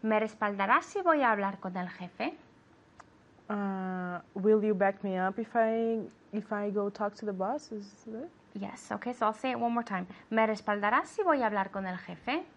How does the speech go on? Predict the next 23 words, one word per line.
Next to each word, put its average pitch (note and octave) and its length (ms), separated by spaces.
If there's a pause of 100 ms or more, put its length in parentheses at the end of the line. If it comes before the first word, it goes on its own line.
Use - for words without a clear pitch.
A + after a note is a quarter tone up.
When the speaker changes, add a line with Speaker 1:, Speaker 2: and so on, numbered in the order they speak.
(360)
Speaker 2:
Will G#3+ 280
you G#3+ 80
back G3 260
me G3+ 140
up G3+ 240
if C4+ 180
I B3 280
go A#3 300
talk A3+ 340
to - 100
the G#3+ 100
boss? B3 540
Speaker 1:
Exactly. A3+ 720 (160)
Okay, A#3 420 (460)
good. C4 360 (340)
What C4+ 160
does D4+ 100
she - 120
want D4 240
to D#4 80
know? F3+ 220 (640)
She - 200
wants A#3 320